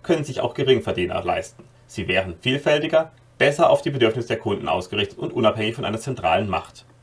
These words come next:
Obrigkeitshörigkeit, die Abgabe von Verantwortung und der Wunsch, dass andere die eigenen Probleme lösen, ist das Gegenteil von Reife. Sie ist naiv und infantil.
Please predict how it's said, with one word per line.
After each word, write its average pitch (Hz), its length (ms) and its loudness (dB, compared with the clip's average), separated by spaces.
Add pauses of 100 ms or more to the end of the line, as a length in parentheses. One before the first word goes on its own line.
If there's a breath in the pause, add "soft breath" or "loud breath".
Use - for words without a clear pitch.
(680 soft breath)
Obrigkeitshörigkeit, 170 1300 0 (520 soft breath)
die - 100 -8
Abgabe 180 460 4
von 175 100 0
Verantwortung 120 720 2 (220 soft breath)
und 123 160 0
der - 140 0
Wunsch, 151 400 0 (160)
dass - 260 -8
andere 170 640 2 (100)
die - 200 -16
eigenen 156 480 2
Probleme 110 480 0
lösen, 117 380 0 (260 soft breath)
ist - 180 -4
das - 220 -2
Gegenteil 104 560 0
von 117 280 -6
Reife. 95 480 0 (680)
Sie - 140 -6
ist - 160 -6
naiv - 480 -6 (160)
und 135 400 0
infantil. 95 600 -2